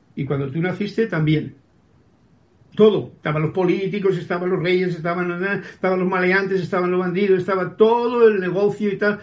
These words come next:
todo eso existía. Yo llega, llegas aquí, y ahora tú, no sé por qué, lo quieres cambiar, lo de fuera. ¿Veis? Es una,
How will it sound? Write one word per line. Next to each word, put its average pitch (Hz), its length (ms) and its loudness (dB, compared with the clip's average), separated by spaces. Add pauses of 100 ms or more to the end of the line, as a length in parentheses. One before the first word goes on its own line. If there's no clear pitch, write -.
(140)
todo 208 200 4
eso 240 140 -6
existía. 180 640 -2 (600)
Yo 151 200 4
llega, 226 420 2 (180)
llegas 160 340 0
aquí, 185 340 -6 (560)
y 175 100 4
ahora 196 240 2
tú, 247 380 -2 (560)
no 196 180 4
sé 196 140 4
por 190 180 0
qué, 214 160 4
lo 185 160 0
quieres 175 260 2
cambiar, 156 520 0 (580)
lo 135 140 -6
de 117 80 -10
fuera. 117 400 -6 (760)
¿Veis? 170 380 -6
Es - 160 -6
una, 143 500 -6